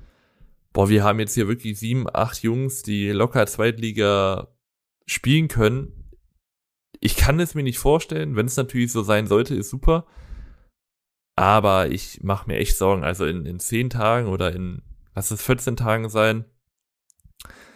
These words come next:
geht die zweite Liga los und im Normalfall braucht so ein, so ein Spieler ein bisschen Zeit, um auch anzukommen, um sich auch erstmal,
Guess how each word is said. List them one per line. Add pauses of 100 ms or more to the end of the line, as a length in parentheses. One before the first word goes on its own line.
(800)
geht
die
zweite
Liga
los
und
im
Normalfall
braucht
so
ein, (160)
so
ein
Spieler (380)
ein
bisschen
Zeit,
um
auch
anzukommen,
um
sich
auch
erstmal,